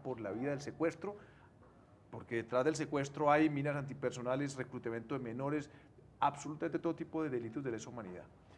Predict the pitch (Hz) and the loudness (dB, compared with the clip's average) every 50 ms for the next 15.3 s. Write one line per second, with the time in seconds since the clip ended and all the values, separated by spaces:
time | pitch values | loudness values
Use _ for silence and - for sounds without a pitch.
0 | - - - - - - - - - - 165 175 190 202 214 - - - - - | -20 -20 -20 -20 -20 -20 -20 -14 2 6 8 10 10 10 8 6 2 -4 -6 -2
1 | - 123 120 127 135 143 160 175 190 180 175 - 180 175 180 185 190 185 - - | 0 0 2 2 0 -2 -2 -2 -2 -2 -2 -2 -2 2 4 4 2 2 0 -8
2 | - - - - - - - 113 - - 113 - 143 151 156 160 185 170 160 160 | -14 -18 -20 -20 -20 -12 -8 -8 -6 -6 -2 0 2 2 2 2 2 2 2 2
3 | 175 170 156 156 135 113 117 107 104 110 110 113 110 113 139 160 180 196 196 185 | 0 0 0 0 0 2 0 0 0 0 -2 -2 0 2 2 2 2 0 -2 -4
4 | 147 127 127 120 120 151 160 160 156 147 139 123 131 156 180 - - - - - | -6 -8 -8 -8 -8 -6 -6 -6 -6 -4 -4 -4 -2 -4 -4 -6 -12 -18 -20 -20
5 | - - - - - - - - - - - 113 120 117 - - 123 127 135 139 | -20 -20 -20 -20 -20 -20 -20 -20 -12 -4 0 0 2 0 0 -2 -2 -2 0 2
6 | 160 160 - - 170 156 175 165 - 151 131 - - 123 123 117 - 151 151 143 | 2 2 2 2 0 0 -2 -4 -4 -4 -4 -2 -2 -4 -2 -2 -2 -4 -4 -4
7 | 143 135 120 113 110 120 120 127 143 139 - - - - - - - - - - | -4 -6 -6 -4 -2 -2 -2 -2 -4 -6 -12 -16 -18 -18 -18 -18 -18 -16 -16 -16
8 | - - 151 143 139 127 139 143 - - - - - - - 139 131 135 131 135 | -6 -2 2 4 4 4 2 0 -4 -6 -10 -16 -18 -12 -6 -4 -2 0 2 6
9 | 135 131 131 135 - - - - - - - - - - - - - - 139 143 | 6 8 8 6 4 2 -4 -14 -20 -20 -20 -20 -20 -20 -20 -14 -6 -2 0 2
10 | 139 143 143 139 135 135 139 135 139 143 139 139 165 170 180 196 196 180 139 - | 2 2 2 2 2 2 2 2 0 -2 -2 -2 0 2 4 6 6 6 4 2
11 | 139 135 127 143 135 135 - - 131 - - - 131 135 - - - 135 - - | -2 -2 2 2 2 2 0 0 0 0 0 2 0 -2 -2 -2 -4 -4 -4 -2
12 | - 147 139 147 185 185 - 170 151 139 131 131 131 143 151 165 170 165 156 151 | -2 -2 0 0 0 0 0 0 2 2 2 4 4 4 4 4 4 4 2 0
13 | - 127 135 131 127 120 - - 156 143 135 131 135 135 139 139 127 - - 156 | -2 -2 -2 -2 -2 -2 -2 0 0 2 2 2 0 -2 -4 -4 -6 -4 -4 -4
14 | 147 151 160 175 180 180 170 151 139 - - - 147 151 151 - - 165 156 - | -4 -2 -2 -2 -2 -2 -2 -2 -4 -2 0 2 2 2 2 -2 -4 -8 -4 0
15 | - 156 156 156 160 156 | 4 4 4 4 2 0